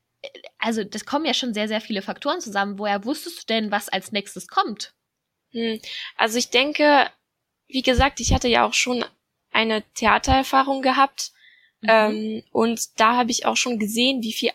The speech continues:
Speaker 2: Arbeit da reingesteckt worden ist. Also ich habe da wirklich in der Oberstufe viel gelernt.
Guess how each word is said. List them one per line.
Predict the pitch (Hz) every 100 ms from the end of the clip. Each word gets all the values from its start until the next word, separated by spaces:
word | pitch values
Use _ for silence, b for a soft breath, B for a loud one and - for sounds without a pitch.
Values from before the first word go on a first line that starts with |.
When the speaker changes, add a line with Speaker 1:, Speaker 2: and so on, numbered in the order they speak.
| -
Speaker 2:
Arbeit | 226 240 233
da | 202
reingesteckt | 208 220 214 208 - -
worden | 202 208
ist. | 214 -
Also | 208 214
ich | 247
habe | -
da | 220
wirklich | 214 247 254 247
in |
der | 220 -
Oberstufe | 233 233 240 - 247 220
viel | - 220
gelernt. | 208 208 214 302